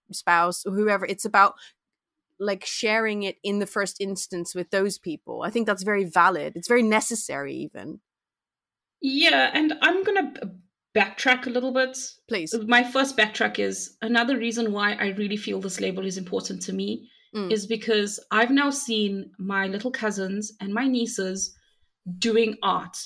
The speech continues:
Speaker 2: because I share my art. And I'm like, "You can do it, do this." Like, they actually phone me for advice, which just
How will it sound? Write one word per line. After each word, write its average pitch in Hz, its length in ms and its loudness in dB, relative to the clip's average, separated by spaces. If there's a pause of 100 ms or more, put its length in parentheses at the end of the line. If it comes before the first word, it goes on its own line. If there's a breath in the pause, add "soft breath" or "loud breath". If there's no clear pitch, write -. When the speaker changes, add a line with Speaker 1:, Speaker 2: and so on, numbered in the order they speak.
(140)
Speaker 2:
because 214 420 0
I 214 200 4
share 196 240 -2
my 185 180 -4
art. 180 340 -8 (300)
And 196 420 -2
I'm 196 220 2
like, 190 300 -2 (100)
"You 269 140 4
can 247 160 2
do 226 160 2
it, 208 200 4
do 254 160 0
this." 214 380 0 (140)
Like, 220 200 -2
they 220 180 4
actually 277 340 -2
phone 240 320 2
me 202 100 0
for 190 160 -6
advice, 202 400 -2
which - 260 -6
just - 300 -4